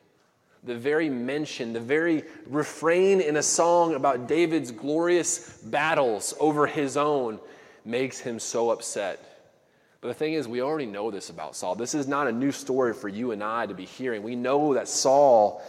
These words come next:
does not very much like David's kind of air because he's doing things with what? The Spirit of the Lord. And guess what Saul doesn't have anymore?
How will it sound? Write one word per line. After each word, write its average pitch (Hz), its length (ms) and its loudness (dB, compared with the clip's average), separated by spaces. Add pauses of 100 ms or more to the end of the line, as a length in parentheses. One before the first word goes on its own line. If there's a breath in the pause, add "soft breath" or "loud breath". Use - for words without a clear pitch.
(180 loud breath)
does 135 160 0
not 143 240 0
very 135 320 0
much 131 280 -4
like 113 520 -2
David's 123 680 -4
kind 135 200 -8
of 110 120 -6 (200)
air 117 500 -4 (680 soft breath)
because 131 680 0 (220 loud breath)
he's 151 240 -2
doing 147 340 -2
things 107 600 -10 (240 soft breath)
with 113 200 -8
what? 123 300 -2
The 110 60 -10
Spirit 139 540 -6
of 110 120 -4
the 110 80 -8
Lord. 117 340 -2
And 101 140 -8
guess 123 180 -4
what 120 140 -6
Saul 113 240 -6
doesn't 98 240 -8
have 90 260 -12
anymore? 71 400 -20